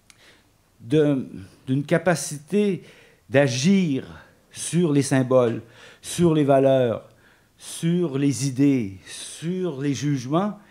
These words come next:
qui n'est pas orienté par personne, et que là, ici, je donne tout à fait d'ac-, je suis tout à fait, euh, d'accord avec Luhmann pour dire qu'il est un phénomène de, <laughs> Luhmann dit, dans la communication,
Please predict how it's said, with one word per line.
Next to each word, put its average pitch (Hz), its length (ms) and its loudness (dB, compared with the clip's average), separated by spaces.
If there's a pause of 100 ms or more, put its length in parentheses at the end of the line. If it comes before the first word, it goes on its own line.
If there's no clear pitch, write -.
(380)
qui 143 180 -4
n'est 143 100 2
pas - 280 -4
orienté 156 640 -4
par 127 200 -12
personne, 135 640 -4 (360)
et 143 140 0
que 147 320 0
là, 165 280 0
ici, 208 280 -4
je 139 120 -8
donne 147 220 0
tout - 160 -8
à 175 40 0
fait 175 160 -4
d'ac-, 131 340 -4
je 101 100 -8
suis - 140 -14
tout 123 240 -6 (140)
à 170 80 4
fait, 160 80 -2
euh, 104 420 0
d'accord 127 400 -4
avec 113 240 -4
Luhmann 127 380 -2
pour 120 140 -6
dire 165 320 -2 (320)
qu'il 160 100 -6
est 151 120 -6
un 151 120 -2
phénomène 147 680 -6
de, 127 240 -6 (360)
<laughs> 104 380 -20
Luhmann 143 440 -8
dit, 139 380 -10 (720)
dans 147 120 0
la 147 140 2
communication, 123 920 -6